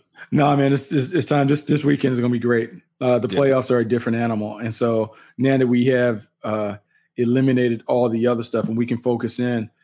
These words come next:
Speaker 1: a game at a time, too. That's the other thing. We get to watch one game at a time without having to flip the channels and all that other stuff.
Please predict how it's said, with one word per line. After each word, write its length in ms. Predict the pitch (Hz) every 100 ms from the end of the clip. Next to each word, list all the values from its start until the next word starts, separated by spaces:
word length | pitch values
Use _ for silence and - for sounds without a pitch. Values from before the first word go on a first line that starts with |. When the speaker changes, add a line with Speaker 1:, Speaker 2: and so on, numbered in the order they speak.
| _ _
Speaker 1:
a 80 | -
game 380 | 131 139 151 143
at 120 | 123
a 60 | 117
time, 340 | 135 127 113
too. 200 | - 120
That's 240 | 110 127 -
the 100 | 123
other 140 | 117
thing. 180 | 110 107
We 60 | 123
get 100 | 123
to 60 |
watch 240 | 123 120 -
one 360 | 147 127 139 127
game 200 | 123 120
at 60 |
a 40 | 110
time 240 | 127 120
without 240 | 117 120 117
having 240 | 120 110
to 60 | 104
flip 300 | - 135 -
the 60 |
channels 440 | - 127 123 120 107
and 80 | 117
all 160 | 113
that 120 | 110
other 180 | 117 113
stuff. 280 | 107 107